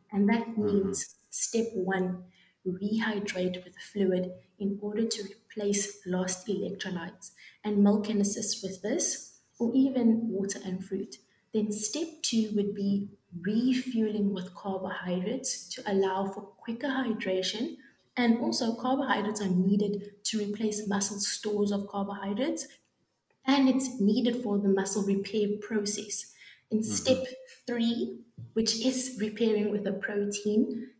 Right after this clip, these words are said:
Speaker 1: that is when it is important to have sufficient protein post-training.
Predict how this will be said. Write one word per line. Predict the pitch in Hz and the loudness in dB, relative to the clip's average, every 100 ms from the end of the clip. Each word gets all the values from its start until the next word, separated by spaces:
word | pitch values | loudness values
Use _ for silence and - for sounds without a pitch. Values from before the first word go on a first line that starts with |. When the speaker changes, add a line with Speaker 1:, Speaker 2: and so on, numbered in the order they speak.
| - | -2
Speaker 1:
that | 226 | 4
is | 254 - | 4 4
when | 226 208 208 - - _ _ _ _ | 4 2 0 -4 -12 _ _ _ _
it | 202 | -4
is | 214 208 | -2 0
important | 202 214 214 214 | 0 0 2 2
to | 220 | 2
have | 202 190 | 0 -2
sufficient | - 226 - 214 - 208 202 | -2 -4 -4 -2 0 2 0
protein | 208 196 196 196 190 - | -2 -4 -2 -2 -4 -6
post-training. | 185 185 - - 190 190 240 381 - | -6 -4 -4 -4 0 4 4 2 -2